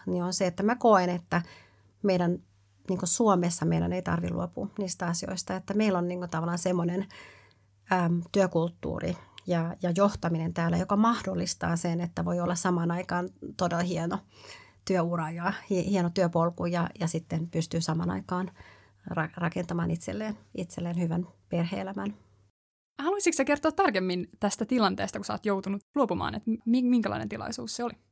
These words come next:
Speaker 1: Mä olin silloin liiketoimintajohtajana L'Orealilla ja mä tein, joudun sit sillä, sillä vaiheessa tekemään päätöksen, että, että mä jään, jään kotiin ja mun, mun, mun silloin sijainen tuli, tuli, tota, tuli ranskalainen, Ranskasta sijaistamaan mua. Ja, ja se, että mä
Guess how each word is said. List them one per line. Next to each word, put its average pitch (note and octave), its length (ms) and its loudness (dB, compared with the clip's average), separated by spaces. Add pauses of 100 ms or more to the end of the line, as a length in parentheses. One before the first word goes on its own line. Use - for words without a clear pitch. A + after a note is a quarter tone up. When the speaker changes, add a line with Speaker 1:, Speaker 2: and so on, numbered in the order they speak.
(460)
Speaker 1:
Mä G3 80 0
olin G3 140 0
silloin G3 200 0
liiketoimintajohtajana F3+ 880 2
L'Orealilla E3 600 2
ja D#3 220 2 (340)
mä G#3+ 100 6
tein, F#3+ 220 4 (100)
joudun G3 360 4
sit F#3+ 180 -2
sillä, G3 200 2
sillä G3 160 2
vaiheessa F3 160 0
tekemään F3 320 2
päätöksen, F3 560 0
että, E3+ 320 -2 (480)
että F3 260 0
mä F3 40 4
jään, E3+ 320 2
jään A#3 240 6
kotiin G#3+ 320 6
ja F3 60 6
mun, F3+ 320 4
mun, G3 280 2
mun F#3 160 4
silloin F3 220 2
sijainen F3 360 4
tuli, E3+ 260 0
tuli, F#3+ 220 2
tota, F3 320 2 (320)
tuli F3 160 0
ranskalainen, E3+ 760 -2
Ranskasta E3+ 600 -2 (160)
sijaistamaan F3 580 -2
mua. F3 140 0
Ja, E3+ 180 -2 (460)
ja - 60 -6
se, A#3+ 100 2
että A#3 140 -2
mä F3+ 220 4